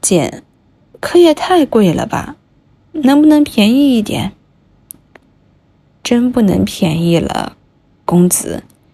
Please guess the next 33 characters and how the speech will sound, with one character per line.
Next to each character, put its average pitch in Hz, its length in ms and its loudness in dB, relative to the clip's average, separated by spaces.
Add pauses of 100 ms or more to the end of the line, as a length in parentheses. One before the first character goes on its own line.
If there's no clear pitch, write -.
(340)
这 392 180 0
已 247 180 0
经 269 320 0
是 214 160 0
最 180 280 0
低 196 200 0
价 202 300 0
了， - 240 -6 (680)
后 - 180 2
面 320 180 6
还 214 160 -2
有 214 160 0
人 170 220 -2
排 - 280 -8
队 160 260 0
呢。” - 220 -6 (2000)
魏 294 160 4
无 277 120 2
羡 254 300 0
回 214 160 -2
头 214 160 0
一 185 220 2
看， - 380 -4 (840)
果 220 180 2
然 277 220 2
有 240 160 2
人 175 300 0
排 - 240 -4
在 - 160 -4
自 190 160 -6
己 - 180 -8
身 240 340 -2
后， - 420 -8